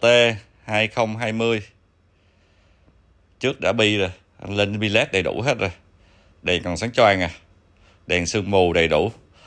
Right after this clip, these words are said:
Tổng thể thì xe này anh em về chỉ việc, ờ, chạy thôi.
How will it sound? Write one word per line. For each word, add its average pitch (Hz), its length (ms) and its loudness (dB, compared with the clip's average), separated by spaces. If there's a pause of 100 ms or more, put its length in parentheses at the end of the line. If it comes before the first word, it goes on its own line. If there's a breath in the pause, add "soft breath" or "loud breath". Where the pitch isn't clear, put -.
(180 soft breath)
Tổng 95 200 2
thể 98 220 4
thì 120 80 2
xe 110 140 0
này 92 380 2
anh 92 120 0
em 104 220 0
về 92 160 2
chỉ 90 160 -6
việc, 101 220 -6
ờ, 82 300 0
chạy 73 280 -4
thôi. 101 180 -2